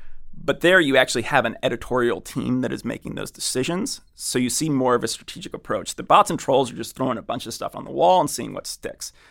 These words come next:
I mean, they are quite literally millennials who are working, uh, you know, a nine-to-five type job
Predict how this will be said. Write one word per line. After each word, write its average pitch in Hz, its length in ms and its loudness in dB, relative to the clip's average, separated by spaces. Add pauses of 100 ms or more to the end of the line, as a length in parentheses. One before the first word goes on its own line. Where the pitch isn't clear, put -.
(160)
I - 60 -4
mean, 123 140 -2
they 139 160 4
are 135 140 8
quite - 320 0
literally 127 420 -2
millennials 127 840 -4
who 135 140 -2
are 117 120 4
working, 127 480 -2
uh, 104 400 0
you 117 120 -6
know, 87 160 -8
a - 60 -4
nine-to-five 123 800 2
type - 300 -2
job 160 640 4